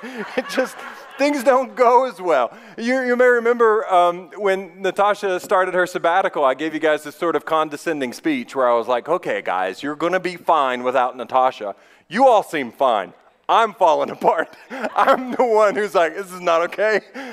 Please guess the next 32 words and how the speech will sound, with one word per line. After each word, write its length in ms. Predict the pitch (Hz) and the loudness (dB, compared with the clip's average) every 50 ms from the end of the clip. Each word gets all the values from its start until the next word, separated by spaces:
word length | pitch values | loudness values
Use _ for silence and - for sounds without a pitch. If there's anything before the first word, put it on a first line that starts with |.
| 185 - | -8 -4
I 120 | - 156 | -4 -2
need 200 | 165 175 175 180 | -2 -2 -2 0
her 140 | 180 180 175 | 2 0 0
back 460 | 170 160 156 151 156 160 - - - _ | 0 0 2 2 0 -2 -6 -14 -20 _
soon." 640 | - - - - 165 165 160 160 143 131 127 110 | -20 -20 -10 -4 -2 -2 0 -2 -2 -4 -4 -4
Uh, 400 | 110 - - 127 120 120 117 107 - - - - - - - - - - | -6 -4 -2 0 0 2 0 0 -4 -6 -14 -20 -20 -20 -20 -20 -20 -14
so 340 | - - 220 202 202 196 196 | -4 0 2 4 4 4 2
anyway, 540 | 160 165 190 185 180 156 135 120 113 110 110 | -2 -4 -4 -2 0 0 2 2 2 0 -2
uh, 220 | - - 139 131 131 | 0 0 0 0 0
we 160 | 135 139 143 | -2 -4 -6
did 140 | 147 151 151 | -6 -4 -2
not 240 | 160 151 156 151 - | -2 -2 -2 -2 -4
plan 240 | 151 143 131 127 | -4 -4 -2 -2
it, 140 | 127 123 - - | -2 -4 -6 -4
and, 460 | 135 131 123 123 123 117 117 113 - | -4 -4 -2 -2 -4 -6 -6 -8 -6
uh, 360 | - 123 120 113 110 110 110 - | -2 0 2 2 2 2 0 0
up 160 | - 123 120 | -2 -4 -4
until, 580 | 139 139 131 - 156 143 127 123 120 120 113 - - - | -4 -6 -8 -4 -2 0 2 2 2 0 -2 -4 -8 -10
okay, 240 | 120 - 123 101 | -8 -4 -4 -4
so 300 | 92 - - 123 113 - - - | -4 -4 -4 -4 -4 -6 -10 -14
when, 320 | 147 135 127 147 160 165 - | -10 -6 -4 -2 -2 -2 -4
Aaron, 300 | 147 147 143 143 143 139 | -4 -2 -2 -2 -2 -2
did 160 | 135 131 123 | -6 -8 -8
you 100 | 131 135 | -8 -8
know 300 | 127 127 123 123 120 120 | -4 -2 0 0 0 0
that 180 | 113 113 113 107 | -2 -2 -2 -2
this 200 | 117 120 - - | -4 -6 -6 -6
was 180 | 120 107 - | -10 -10 -8
the 100 | - 123 | -8 -6
good 300 | 110 - 196 214 202 - | -2 0 0 0 0 -2
time 300 | - 127 113 101 98 98 | -4 -4 -4 -4 -4 -8
change? 480 | 92 - 101 92 90 90 87 - - | -10 -8 -8 -8 -8 -10 -14 -16 -20